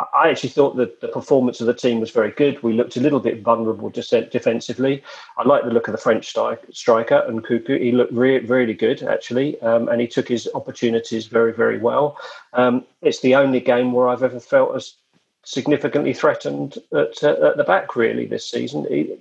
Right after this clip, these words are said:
you know, the Tottenham game, we weren't really threatened other than the one breakaway. Um, so I think it's the only game where I've actually seen our defence put under pressure. And the reality of it is it was Dias and Ake as opposed to Dias and Stones or Dias and Laporte. So,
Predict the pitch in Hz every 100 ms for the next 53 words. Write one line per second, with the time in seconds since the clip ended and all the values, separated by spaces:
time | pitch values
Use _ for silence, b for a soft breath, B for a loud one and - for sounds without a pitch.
0 | - 147 110 - - 127 123 107 107 101
1 | 113 - 127 120 120 117 127 110 104 120
2 | 113 120 110 113 117 110 117 117 113 110
3 | 117 113 113 113 127 - B B B 127
4 | 117 117 - 135 123 139 127 131 - 127
5 | 139 123 120 117 120 120 117 - 127 120
6 | 117 - 113 - - 117 120 - 127 -
7 | 113 117 117 127 139 113 113 107 - 131
8 | 127 117 - - 131 127 117 - 113 131
9 | 123 - 110 113 - 123 - - 120 117
10 | - 123 113 127 120 113 - 113 - 131
11 | 120 113 110 113 120 113 - 113 110 -
12 | 123 117 - 120 117